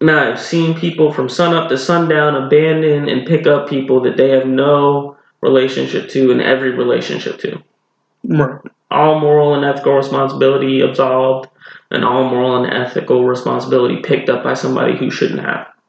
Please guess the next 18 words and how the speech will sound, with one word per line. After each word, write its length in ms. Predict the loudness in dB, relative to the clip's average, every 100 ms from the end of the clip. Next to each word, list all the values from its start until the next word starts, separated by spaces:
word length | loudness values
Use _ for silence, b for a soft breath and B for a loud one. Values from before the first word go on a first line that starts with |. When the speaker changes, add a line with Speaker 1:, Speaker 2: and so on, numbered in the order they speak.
| _ _ _ _ _ -12
Speaker 1:
I've 140 | -10
seen 420 | -8 -8 0 2 0
it 180 | -4 0
over 460 | 2 4 2 0 -4
and 100 | -2
over 240 | -2 -2
and 100 | -2
over 200 | -2 -4
again. 240 | -6 -8 -14 _ _ _ _ _ _ _ _ _ _ _ _ _ _ _ _ _ 0
Anyways, 600 | 2 2 -2 -8 -14 -20 _ _ _ _ _ _ _ _ _ _ _ _ _ _ _ _ _ _ _ _ _ _ _ _ _ _ _ _ _ _ -8
that 300 | -2 -2 0
is 140 | -2
my 180 | 0 0
message 420 | 0 -2 -2 -6
for 100 | -4
this 180 | -4 -4
holiday. 500 | -6 -4 -4 -6 -8 -16 _ _ _ _ _ _
This 680 | 0 0 0 -10 -14 -16